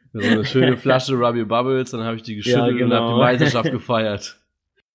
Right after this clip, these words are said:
Speaker 1: Ich glaub, ich hab da auch nie eine Meisterschaft geholt, muss ich sagen.
Speaker 2: Boah, ich weiß gar nicht mehr. Das ist so lange her, Fußballmanager. Ich
Speaker 1: Das
Speaker 2: glaub,
Speaker 1: ist
Speaker 2: den letzten, den ich gespielt hab,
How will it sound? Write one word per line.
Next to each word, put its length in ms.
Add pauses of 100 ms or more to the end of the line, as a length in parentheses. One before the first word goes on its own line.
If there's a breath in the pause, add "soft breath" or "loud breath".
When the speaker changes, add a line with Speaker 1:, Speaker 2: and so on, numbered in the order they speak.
(100)
Speaker 1:
Ich 60
glaub, 120
ich 80
hab 80
da 80
auch 100
nie 100
eine 100
Meisterschaft 500
geholt, 240
muss 160
ich 140
sagen. 260 (880)
Speaker 2:
Boah, 200
ich 140
weiß 300
gar 140
nicht 140
mehr. 120
Das 180
ist 220
so 180
lange 260
her, 200
Fußballmanager. 600
Ich 60
Speaker 1:
Das 100
Speaker 2:
glaub, 100
Speaker 1:
ist 100
Speaker 2:
den 100
letzten, 380
den 160
ich 120
gespielt 380
hab, 180